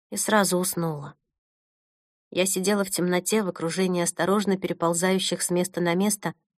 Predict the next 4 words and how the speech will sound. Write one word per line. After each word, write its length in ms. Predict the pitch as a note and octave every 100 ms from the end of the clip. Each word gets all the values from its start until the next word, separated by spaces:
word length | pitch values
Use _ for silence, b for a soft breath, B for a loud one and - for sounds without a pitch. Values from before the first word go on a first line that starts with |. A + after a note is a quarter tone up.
| _ _
кашляющих 840 | F3+ G#3 - G3 F3+ - E3+ - _ _
и 120 | E3+
всхлипывающих 920 | F3+ - F#3 G3 F#3 E3+ F3 - E3
людей. 460 | E3 E3 D#3 D3+ D3